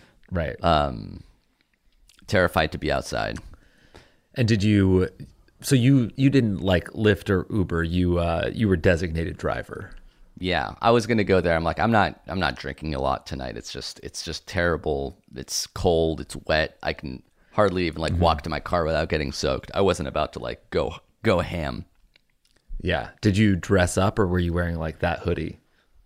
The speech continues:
Speaker 2: I was wearing that hoodie, but with a, uh, rain jacket over it. 'Cause again,
Speaker 1: I
Speaker 2: thick,
Speaker 1: see.
Speaker 2: heavy
Speaker 1: Yeah.
Speaker 2: plumes. Of,
Speaker 1: Right.
Speaker 2: yeah, scary <laughs> rain. <laughs>
Speaker 1: Scary rain.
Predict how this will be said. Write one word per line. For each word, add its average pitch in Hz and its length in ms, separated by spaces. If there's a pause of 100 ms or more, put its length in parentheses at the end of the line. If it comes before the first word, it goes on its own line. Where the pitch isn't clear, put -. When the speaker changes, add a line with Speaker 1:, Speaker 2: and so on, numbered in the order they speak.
(160)
Speaker 2:
I 98 80
was 101 100
wearing 117 160
that 110 140
hoodie, 104 180
but 101 320
with 95 180
a, 82 220
uh, 78 280
rain 90 480
jacket 53 380
over 64 300
it. 50 180
'Cause 101 140
again, 82 540 (100)
Speaker 1:
I - 40
Speaker 2:
thick, 101 400
Speaker 1:
see. - 100
Speaker 2:
heavy 104 400
Speaker 1:
Yeah. 82 140
Speaker 2:
plumes. 80 600
Of, - 140
Speaker 1:
Right. 85 180
Speaker 2:
yeah, 65 220
scary 82 500
<laughs> - 20
rain. 123 440 (340)
<laughs> - 400
Speaker 1:
Scary 113 640
rain. 85 440